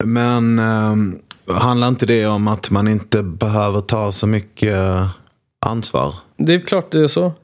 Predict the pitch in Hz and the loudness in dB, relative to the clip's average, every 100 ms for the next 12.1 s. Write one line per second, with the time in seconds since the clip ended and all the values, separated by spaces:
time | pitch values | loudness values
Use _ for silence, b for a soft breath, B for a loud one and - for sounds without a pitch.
0 | _ 101 131 131 131 139 120 113 135 127 | _ 0 2 2 0 0 0 0 2 0
1 | 107 120 95 113 123 120 113 - - - | 0 -4 -2 0 0 0 -2 -4 -6 -6
2 | - - - - 147 69 127 - 98 104 | -6 -4 -2 0 0 0 -4 0 0 0
3 | 110 98 82 76 71 - 90 73 69 - | -2 -2 -2 -2 -2 -2 0 -2 -4 0
4 | 78 - 76 64 - B B B B 90 | 0 2 0 -4 -8 B B B B -6
5 | 92 - 95 90 87 82 90 95 - 101 | -4 -2 0 2 2 0 0 -2 -2 0
6 | 95 85 98 104 85 69 85 82 80 76 | 0 0 0 0 0 -2 -2 0 2 2
7 | 90 87 85 78 92 104 - - 80 85 | 0 0 0 0 0 -2 -4 -4 -2 0
8 | 90 90 82 92 98 - - 73 90 92 | 0 0 0 0 0 -2 -4 -2 0 0
9 | 85 - 95 - 90 87 90 87 80 - | 0 -2 -4 -2 -2 0 0 -2 -4 -4
10 | 85 - 98 80 92 104 85 73 - 73 | -2 0 0 0 -2 -2 -2 -4 -4 -4
11 | - 80 71 82 85 76 78 73 73 73 | -4 -2 0 0 -2 -2 -2 0 2 2